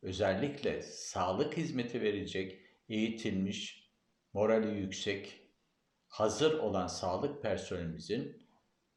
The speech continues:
bu hastalıkla savaşta en önemli yeri tutacağı da aşikar. Bakanlığımız da, bilim komisyonumuz da, çeşitli sivil toplum örgütleri de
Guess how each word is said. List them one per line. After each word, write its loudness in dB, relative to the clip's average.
bu 2
hastalıkla 0
savaşta -2
en 4
önemli -2
yeri 0
tutacağı -2
da 2
aşikar. -6
Bakanlığımız -2
da, -2
bilim -2
komisyonumuz -8
da, -6
çeşitli -6
sivil -2
toplum -4
örgütleri -6
de 0